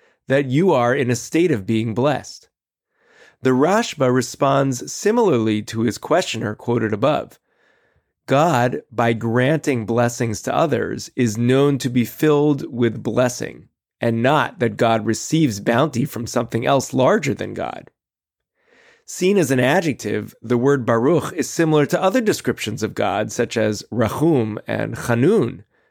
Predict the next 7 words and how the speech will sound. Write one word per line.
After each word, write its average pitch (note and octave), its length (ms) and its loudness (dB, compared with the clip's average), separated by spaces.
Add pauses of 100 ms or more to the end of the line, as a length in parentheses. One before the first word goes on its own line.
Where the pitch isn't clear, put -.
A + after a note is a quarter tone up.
(100)
merciful A#2+ 640 0
and A2+ 120 -2
gracious. B2+ 680 -2
See - 280 -4
Exodus A2+ 460 -2
thirty-four A2+ 540 -4
six. - 480 -6